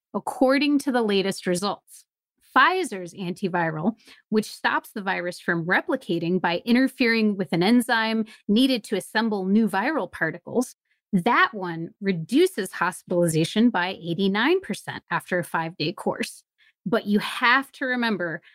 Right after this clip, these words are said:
neither of these results has been fully published, and neither of them have been reviewed in a peer-reviewed journal.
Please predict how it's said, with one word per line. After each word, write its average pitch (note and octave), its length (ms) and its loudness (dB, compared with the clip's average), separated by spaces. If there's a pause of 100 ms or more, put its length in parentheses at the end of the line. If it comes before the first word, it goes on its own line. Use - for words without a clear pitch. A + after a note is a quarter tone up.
(180)
neither A#3 720 4
of A3+ 160 -4
these A#3 240 2
results F#3+ 400 -2
has F#3+ 180 0
been E3+ 180 2
fully C4 360 2
published, G#3+ 500 -4 (460)
and F#3 260 4
neither G#3 400 2
of E3 80 -6
them E3+ 160 -2
have F3 180 -2
been F3 180 0
reviewed E3+ 600 2
in F#3+ 140 2
a F3 40 0
peer-reviewed F3 560 -2
journal. F#2+ 300 -8